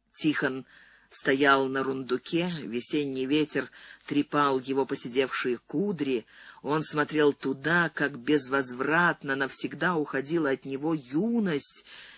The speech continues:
его единственная любовь — Анна. Гнедая лошадка, потрясывая ушами,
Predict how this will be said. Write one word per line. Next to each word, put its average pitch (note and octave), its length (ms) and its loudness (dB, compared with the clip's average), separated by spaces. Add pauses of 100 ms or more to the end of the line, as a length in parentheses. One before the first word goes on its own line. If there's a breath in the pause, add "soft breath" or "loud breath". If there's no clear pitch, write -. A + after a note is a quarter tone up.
его D3+ 200 4
единственная G3+ 920 2
любовь — G3 680 2 (420 loud breath)
Анна. E3+ 800 -2 (1600 loud breath)
Гнедая B2+ 640 0
лошадка, F#3 840 -2 (640 soft breath)
потрясывая A#2+ 720 0
ушами, F#3 760 -2